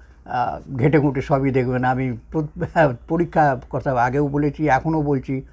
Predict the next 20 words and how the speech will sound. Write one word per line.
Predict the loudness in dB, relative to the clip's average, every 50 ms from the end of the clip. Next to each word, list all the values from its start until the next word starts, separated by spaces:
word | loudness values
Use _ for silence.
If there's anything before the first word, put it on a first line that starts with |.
| -20 _ -4
অবশ্যই | 0 2 2 2 2 0 -2 -2
পরীক্ষা | 0 0 -2 -2 -2 -4 -8 -8
করবেন। | -6 -6 -6 -6 -6 -6 -6 -2
যা | 2 4 6 6 4
কিছু | 2 -2 -6 -4 -4
নেবেন, | -2 -2 0 0 -2 -2 -4
কিনবেন, | -6 -6 -6 -6 -4 -4 -4 -4 -4 -4
দেখবেন, | -4 -4 -4 -4 -4 -4 -4 -4 -6 -10 -16 -20 -6 0
বুঝবেন, | 2 2 4 4 2 2 2 2
এমনকি | 0 0 0 0 0 0 -2 -4
গুরু | -4 -2 0 2 2 2
পর্যন্ত | 0 0 -2 -2 -2 -2 -4 -6 -8 -10 -12 -14 -20 _ -12 -8
তাকেও | -6 -6 -4 -4 -6
পরীক্ষা | -6 -6 -8 -8 -8 -8 -10
করে | -10 -8 -8 -8
নেওয়ার | -8 -8 -8 -8 -10 -12 -16 -18 -20 -20 _ -14 -10
আপনার | -8 -6 -4 -4 -6 -6 -6 -10 -6
খুবই | -2 0 0 0 0
প্রয়োজন | -2 -4 -8 -8 -8 -10 -10 -14 -16
আছে। | -16 -16 -16 -18